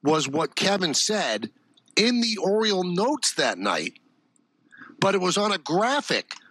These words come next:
which means that it was planned. So if you're gonna be so thin-skinned to suspend Kevin Brown, then you have to suspend the entire Oriole truck, the producer, director, graphics. You have to suspend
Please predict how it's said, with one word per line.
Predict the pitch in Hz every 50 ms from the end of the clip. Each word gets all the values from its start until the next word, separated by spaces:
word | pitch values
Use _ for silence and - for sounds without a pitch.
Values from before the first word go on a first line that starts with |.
| _ -
which | 180 196 - 185
means | 226 233 202
that | 214 214 202
it | 196
was | 175 175 -
planned. | - - - - 220 254 302 294 220 135 104 85 82 82 - - - -
So | - - 208 202 185 180 - -
if | 156 170 175 165
you're | 196 254 294
gonna | 254 311 302 262
be | 208 214 202
so | 180 - - - - 233 269 311
thin-skinned | 247 - - - 233 247 240 226 196 - - - - 202 180 135 98 85 85 101 - - - - - - -
to | - 196 165
suspend | - - 180 - - - - 262 269 262 202
Kevin | - 208 190 170 151 139 127
Brown, | 151 208 269 277 - 101 - - - - _ _ _ _ _ _ - - - - - _ _ -
then | 208 226
you | 247 285
have | 302 294
to | - 254
suspend | - - 214 - - 262 254 240 226
the | 220 208
entire | 196 175 - - - 226 240 262 285 285 269 254
Oriole | - - - 220 233 247 247 240 226 214 180
truck, | - - - 240 175 120 - _ -
the | 143 143
producer, | - - 156 131 - 220 269 269 - - 269
director, | 214 160 165 156 147 175 214 233 - - 247 226 202 - - - - _
graphics. | - 151 175 190 208 226 - 262 247 233 - - - -
You | 170 165
have | 202 233 -
to | 196
suspend | 175 - - 202 - - - 214 208 196